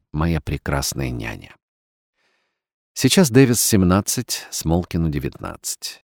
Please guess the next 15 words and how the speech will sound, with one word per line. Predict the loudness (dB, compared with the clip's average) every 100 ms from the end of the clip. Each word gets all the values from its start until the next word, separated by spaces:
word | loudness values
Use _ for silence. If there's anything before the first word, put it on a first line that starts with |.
| 0
Они | 2 6
далеко | 6 6 6
не | 6
лучшая | 6 4 4 4
пара | 4 4 4
России | 2 0 0 2
и | 2
катаются | 0 2 2 2 -2
в |
основном | -2 -2 0 2 0
по | -2
юниорам. | -2 0 2 0 -2 -10 -18 _ _ _ _
Там | 2 4
получается | 2 2 2 0 0 0
неплохо. | 0 -2 -6 -8 -12